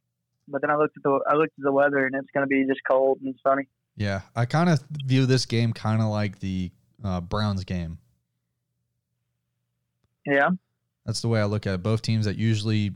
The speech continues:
Speaker 2: run the ball really well, but can throw the ball when they need to. That's the way I'm seeing it. There was a ton of points in that game,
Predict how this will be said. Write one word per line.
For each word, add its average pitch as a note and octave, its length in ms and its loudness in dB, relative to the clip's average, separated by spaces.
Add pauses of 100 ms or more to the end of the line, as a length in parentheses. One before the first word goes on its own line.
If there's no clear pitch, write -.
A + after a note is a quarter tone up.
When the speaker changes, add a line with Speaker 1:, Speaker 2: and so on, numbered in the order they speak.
(100)
Speaker 2:
run G#2+ 220 0
the G#2+ 60 2
ball G#2+ 260 4
really G#2 260 2
well, G2+ 280 2
but - 240 -8
can G2 360 -4
throw G2+ 160 -6
the G2 100 -4
ball G2 240 -2
when F#2+ 120 -4
they F#2 100 -2
need G2 260 -4
to. G2+ 260 -2 (240)
That's - 140 -10
the G2+ 60 -10
way G2 160 0
I'm F#2 100 -2
seeing G2 280 -4
it. F#2+ 60 -2
There F#2 60 -6
was F2 100 -8
a F2 120 -14
ton G2+ 180 -6
of F#2+ 80 -6
points G#2 320 -8
in G2+ 60 -8
that G#2 200 -6
game, G#2 340 -4